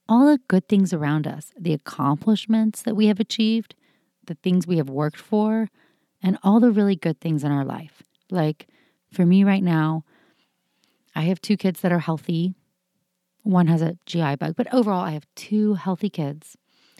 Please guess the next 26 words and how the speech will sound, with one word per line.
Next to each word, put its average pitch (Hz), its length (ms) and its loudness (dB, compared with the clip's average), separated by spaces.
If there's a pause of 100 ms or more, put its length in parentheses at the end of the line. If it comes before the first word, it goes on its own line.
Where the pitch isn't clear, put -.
(200)
Two, 196 260 -2
I 180 60 -2
have 170 140 -2
a 165 200 -8
great 160 460 -6 (140)
tribe. 151 500 -4 (500)
They 165 160 -2
are 139 160 -4
even 175 580 -2
letting 165 380 -4
us 175 380 -4 (460)
do 180 160 0
the 147 140 0 (140)
fourth 160 260 -2
of 170 100 -2
July 151 500 -2
for 165 160 -2
the 165 80 0
Christmas - 480 -6
parade. 156 460 -8
I 190 40 -2
mean, 160 180 0
we 156 100 -2
have 147 100 -2
a 135 80 -8
float, 165 500 -4